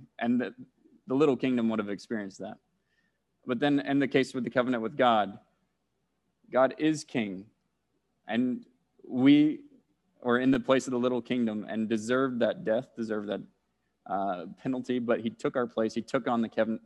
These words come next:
covenant curse because he is gracious and loving and kind, and he desires us to do life with him and life for him. So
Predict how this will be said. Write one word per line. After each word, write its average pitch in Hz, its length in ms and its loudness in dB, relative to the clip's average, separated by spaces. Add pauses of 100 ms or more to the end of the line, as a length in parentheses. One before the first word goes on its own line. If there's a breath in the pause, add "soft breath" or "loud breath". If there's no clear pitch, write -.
covenant 143 320 0
curse 113 300 -4
because 107 280 -6
he 110 80 -8
is 95 100 -10
gracious 113 460 -4
and 98 140 -10
loving 98 300 -4
and 95 140 -14
kind, 95 360 -10 (1700)
and 92 100 -14
he 104 140 -8
desires 98 800 -4 (340)
us - 260 -4
to - 60 -10
do 101 140 -4
life 95 420 0
with 117 220 -2
him 135 340 -6 (280)
and 95 140 -10
life 90 280 -10
for 101 160 -14
him. 104 180 -18 (3750)
So 135 160 -6